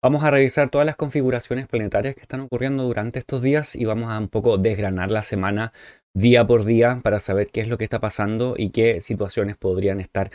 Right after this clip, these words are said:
simbolizando, eh, en nuestras vidas o en nuestro entorno. Así que antes de ir de lleno con los, eh, destacados y también la semana, vamos a revisar un poco el mes y las situaciones que están pasando durante este mes.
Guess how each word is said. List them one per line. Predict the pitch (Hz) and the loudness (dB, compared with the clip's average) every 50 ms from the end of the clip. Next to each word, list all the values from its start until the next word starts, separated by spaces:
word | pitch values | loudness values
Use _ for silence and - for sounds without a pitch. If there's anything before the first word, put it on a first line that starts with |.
| - - - | -20 -20 -20
simbolizando, | _ - - 139 135 135 131 135 135 131 120 - 143 131 131 131 131 127 127 131 127 117 - | _ -2 2 4 4 6 6 4 4 2 2 2 2 2 4 2 2 4 4 4 2 2 0
eh, | - 120 113 110 110 - | 0 0 2 2 0 0
en | - 107 110 | -2 -2 -2
nuestras | 110 107 104 - - 104 95 | -2 -4 -6 -4 -4 -2 0
vidas | 95 104 101 101 98 104 - - | 2 2 2 2 2 0 -2 -2
o | - 101 | -2 -2
en | 98 95 92 | -2 -2 -4
nuestro | 92 90 - - 95 | -6 -8 -4 -2 -2
entorno. | 82 82 - - 80 - 76 67 64 | -2 -2 -4 -6 -6 -6 -6 -8 -6
Así | - - 117 95 | -2 -2 0 2
que | 127 127 - - - - - - - - | 2 2 2 0 -8 -20 -18 -20 -12 0
antes | - 156 180 - 190 170 | 2 2 4 6 4 6
de | 170 165 | 8 6
ir | 165 160 156 - | 6 6 4 0
de | - - - - - - 120 107 | -4 -8 -8 -6 0 4 4 4
lleno | 101 113 117 127 156 185 185 | 6 6 6 6 4 2 2
con | - 180 170 165 | 2 2 4 4
los, | 170 165 165 165 156 - - - - | 4 4 4 2 2 -2 -6 -2 2
eh, | 127 120 117 113 110 107 | 4 6 6 6 6 4
destacados | 107 113 - - 101 87 - 95 107 123 156 175 165 - | 2 0 0 0 -2 2 4 4 4 6 4 2 0 -2
y | 127 | -2
también | - 113 107 107 107 | -2 -2 -2 -2 -2
la | 104 113 | -2 -2
semana, | - - 95 92 95 120 151 180 | -2 -2 -2 0 0 0 -2 -2
vamos | 185 139 139 139 147 127 | 0 0 2 2 2 0
a | 131 131 117 110 | 2 2 2 4
revisar | 117 104 98 - - 123 | 4 2 2 2 0 0
un | 131 131 113 | 0 0 2
poco | - 127 120 - 131 | 2 2 4 4 4
el | 107 92 | 2 2
mes | 92 95 110 170 - - | 2 -2 -2 -4 -4 -4
y | - | -4
las | 117 110 - | -4 -4 -2
situaciones | - 107 - 95 92 - 113 113 123 120 | -2 -2 -2 -2 -4 -2 -4 -4 -4 -4
que | - 120 | -6 -8
están | - 120 117 | -6 -6 -6
pasando | - 110 107 - - 110 113 107 | -4 -4 -6 -4 -4 -2 0 0
durante | 98 95 98 101 110 - 123 | 2 2 0 0 -2 -4 -6
este | 117 - 135 107 | -4 -2 0 0
mes. | 113 127 117 - - - | 0 0 -2 -2 -6 -6